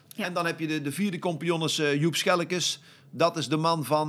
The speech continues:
Speaker 2: eh, waar eigenlijk alles binnenkomt, waar eigenlijk alles om draait. Dus als mensen vragen hebben, e-mails, keuringsrapporten, dat loopt eigenlijk allemaal via hem.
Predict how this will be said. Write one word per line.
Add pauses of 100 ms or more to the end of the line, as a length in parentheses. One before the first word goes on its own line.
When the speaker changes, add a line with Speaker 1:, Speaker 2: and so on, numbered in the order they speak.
Speaker 2:
eh,
waar
eigenlijk
alles
binnenkomt,
waar
eigenlijk
alles
om
draait.
Dus
als
mensen
vragen
hebben,
e-mails,
keuringsrapporten,
dat
loopt
eigenlijk
allemaal
via
hem.